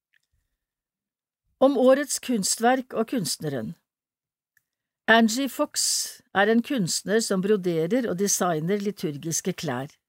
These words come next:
Jeg har brukt flere bilder for å fremstille nøkkelordene på denne måten. Frihet, en åpen dør til en vei som strekker seg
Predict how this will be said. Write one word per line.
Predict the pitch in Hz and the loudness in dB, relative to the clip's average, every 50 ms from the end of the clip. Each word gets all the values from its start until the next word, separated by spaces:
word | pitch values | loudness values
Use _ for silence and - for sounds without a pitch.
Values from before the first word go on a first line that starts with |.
| _ _ _ _ _ _ _ _ _ _ _ _ _ _ _ _ _ _ _ _ _ - | _ _ _ _ _ _ _ _ _ _ _ _ _ _ _ _ _ _ _ _ _ 2
Jeg | 240 240 254 | 4 6 6
har | 277 226 | 6 4
brukt | 254 277 - - - | 2 -2 -4 -6 -6
flere | - 226 214 208 214 233 254 247 | 0 2 4 4 4 2 2 0
bilder | 294 269 214 170 165 220 262 247 226 | 0 -2 -2 0 2 2 0 0 0
for | - 202 196 220 | -2 -2 -2 -2
å | 214 | -2
fremstille | - 208 165 151 151 - - - - - 185 185 190 208 233 247 - _ _ | -2 -4 -4 -4 -4 -8 -10 -8 -4 -2 0 0 2 2 2 0 0 _ _
nøkkelordene | - 185 180 202 240 233 - - 151 - - 170 165 165 175 180 202 240 233 - | -8 -2 0 2 2 0 0 -6 -8 -6 -4 -4 -2 -2 0 2 2 2 2 0
på | 220 202 | 0 0
denne | 233 220 180 185 226 240 | 2 2 2 2 4 4
måten. | 233 185 - _ - 151 143 165 160 - _ _ _ _ _ _ _ _ _ _ _ _ _ _ _ _ _ _ | 2 2 0 _ -8 -8 -8 -8 -10 -14 _ _ _ _ _ _ _ _ _ _ _ _ _ _ _ _ _ _
Frihet, | - - - 202 202 185 180 175 165 208 220 285 311 _ - - - - - _ _ _ _ _ _ _ _ _ _ _ - | -6 -2 0 0 0 2 0 2 2 4 2 2 0 _ -14 -20 -20 -20 -20 _ _ _ _ _ _ _ _ _ _ _ -2
en | 208 185 185 | 0 0 0
åpen | - 240 269 254 208 160 - - 240 226 190 | 2 2 4 4 2 2 0 -2 -2 -2 0
dør | 196 190 196 208 226 254 247 - | 2 2 2 4 2 0 -2 -4
til | - 208 185 | -6 -4 -2
en | 196 196 196 180 175 | 0 0 0 0 0
vei | 180 180 196 233 262 | 0 2 2 0 -2
som | 240 - - 208 196 196 | -2 -4 -2 -2 -2 -2
strekker | - - - 190 156 - - 165 160 - | -2 -4 -6 -6 -8 -8 -8 -8 -8 -2
seg | - 202 208 226 254 | 0 2 2 2 0